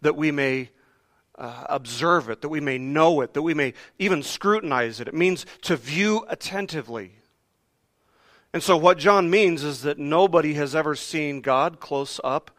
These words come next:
and personal, unveiled. I mean, of course, John had personally seen Christ, uh, but his divine nature, but Christ's divine nature, the full essence of his glory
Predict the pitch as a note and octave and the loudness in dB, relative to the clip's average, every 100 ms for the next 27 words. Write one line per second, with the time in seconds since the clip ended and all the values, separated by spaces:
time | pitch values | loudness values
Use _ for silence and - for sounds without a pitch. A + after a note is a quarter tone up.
0 | _ _ _ _ A#2+ A#2+ D3 D3 - D#3+ | _ _ _ _ -14 -6 -4 -4 -2 -2
1 | D#3+ - C#3 C3 B2 A#2+ D3+ F#3+ F#3 _ | -2 -2 -4 -4 -2 0 0 -2 -10 _
2 | _ _ _ _ _ _ _ - B2 A#2 | _ _ _ _ _ _ _ -8 -8 -4
3 | D3+ C#3 - B2 C#3 D#3+ D#3+ C3 A#2+ A2 | -4 -4 -6 -4 -2 -2 -4 -4 -4 -6
4 | - _ - D3+ D3 D3 C#3 C#3 C3+ - | -20 _ -6 -6 -4 -6 -6 -6 -8 -8
5 | C#3 C3 C3+ C3 _ _ _ - - B2 | -6 -8 -10 -14 _ _ _ -10 -4 -2
6 | D#3 - - - _ _ _ _ - A#2+ | -4 -8 -12 -16 _ _ _ _ -8 -4
7 | A2 A2+ A#2+ B2 - A2 C#3 B2+ C3+ B2+ | -2 -2 -4 -8 -12 0 0 0 -4 -8
8 | A2+ A2 C3 B2 A#2+ E3+ D3+ A#2 - D3+ | -8 -8 -8 -6 -4 -4 -6 -10 -6 -2
9 | C#3+ B2+ - A2+ B2 B2 A#2+ C#3+ E3 C3 | -2 -2 -12 -8 -6 -6 -4 -6 -4 -4
10 | A#2+ - - F#3 F3+ A#3 E3+ F#3 E3 B2+ | -6 -6 2 4 4 4 4 2 -4 -6
11 | - - - - - - - E3 D#3 D#3 | -8 -8 -6 -8 -16 -20 0 4 4 2
12 | D3 A2+ D3+ E3 F#3+ F#3+ C3+ A#2+ | -2 -2 2 6 8 6 2 -6